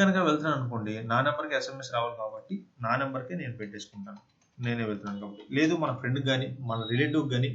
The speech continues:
మన ఐడీతో బుక్ చేస్తాం అనుకోండి, వాళ్ళ నెంబర్ ఇవ్వండి సరిపోతుంది. చూడండి నెక్స్ట్ ప్రొసీడ్ అని కొడుతున్నాను. చూడండి మొత్తం డీటెయిల్స్ ఎంత రెంట్ పడుతుంది, ఏ టైం నుంచి ఏ టైం వరకు మరొకసారి కన్ఫర్మ్ చేసుకోవడానికి మనకు అవకాశం వచ్చింది.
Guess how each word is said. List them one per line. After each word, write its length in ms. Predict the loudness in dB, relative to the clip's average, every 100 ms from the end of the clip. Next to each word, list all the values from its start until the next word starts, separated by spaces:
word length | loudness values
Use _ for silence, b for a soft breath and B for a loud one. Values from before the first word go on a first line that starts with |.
| 0
మన 100 | 0 0
ఐడీతో 220 | 0 -2
బుక్ 140 | -6 -8
చేస్తాం 220 | -8 -10 -18
అనుకోండి, 260 | -16 -8 0
వాళ్ళ 140 | 0 0
నెంబర్ 200 | -6 -16
ఇవ్వండి 240 | -20 -20 _ _ b b b b
సరిపోతుంది. 360 | -4 -4 -6 -8 -6
చూడండి 180 | -2 0
నెక్స్ట్ 180 | -2 -6 -6
ప్రొసీడ్ 260 | 0 2 2
అని 80 | 0 -2
కొడుతున్నాను. 340 | -6 -6 -8 -12 _ _ b b b _ _ b b _ _ _ _ _ _ _ _ _ _ _ _ _ _ _ -8
చూడండి 200 | -4 0 0
మొత్తం 220 | 0 -2 -2 2
డీటెయిల్స్ 420 | 4 4 2 2 -2 -4
ఎంత 120 | -2 2
రెంట్ 140 | 2 2
పడుతుంది, 360 | 0 -2 -6 -4 0
ఏ 40 | 0
టైం 120 | 0 -2
నుంచి 140 | -2 -4
ఏ 20 |
టైం 100 | -6
వరకు 180 | -8 -10 -6
మరొకసారి 420 | -2 -2 -4 -6 -4
కన్ఫర్మ్ 280 | -2 -2 -4
చేసుకోవడానికి 340 | -6 -10 -10 -10
మనకు 140 | -10 -8
అవకాశం 260 | -8 -10 -10
వచ్చింది. 260 | -16 -16